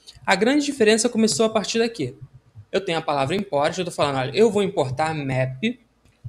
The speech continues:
de map,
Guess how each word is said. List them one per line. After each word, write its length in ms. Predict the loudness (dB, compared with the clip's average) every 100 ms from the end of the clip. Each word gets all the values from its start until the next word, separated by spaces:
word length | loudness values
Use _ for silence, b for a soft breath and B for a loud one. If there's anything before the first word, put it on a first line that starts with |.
| -14
de 560 | -2 6 6 6 2 -4 _ _ _ -18 -16 -16 -20 _ -20 -18 -16 -18 -20 _ -16 -6
map, 460 | 0 0 0 -8